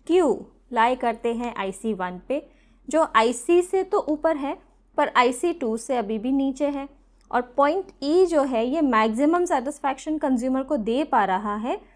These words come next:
क्योंकि ये हाईएस्ट इम-, इंडिफरेंस कर्व है जो कि कंज्यूमर के गिवन बजट में अफोर्ड किया जा सकता है, ठीक। So कंज्यूमर आईसी टू पर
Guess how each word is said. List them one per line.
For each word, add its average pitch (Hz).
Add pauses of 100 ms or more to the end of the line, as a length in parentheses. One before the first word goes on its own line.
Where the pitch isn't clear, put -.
(300)
क्योंकि 370 (260)
ये 294
हाईएस्ट 233
इम-, 294 (320)
इंडिफरेंस 277
कर्व 285
है 320 (240)
जो 320
कि 339 (280)
कंज्यूमर 269
के 269
गिवन 233
बजट 208
में 233 (100)
अफोर्ड 254 (220)
किया 240
जा 190
सकता 190
है, 180 (540)
ठीक। 403 (320)
So 285
कंज्यूमर 277
आईसी 254 (180)
टू 370 (140)
पर 220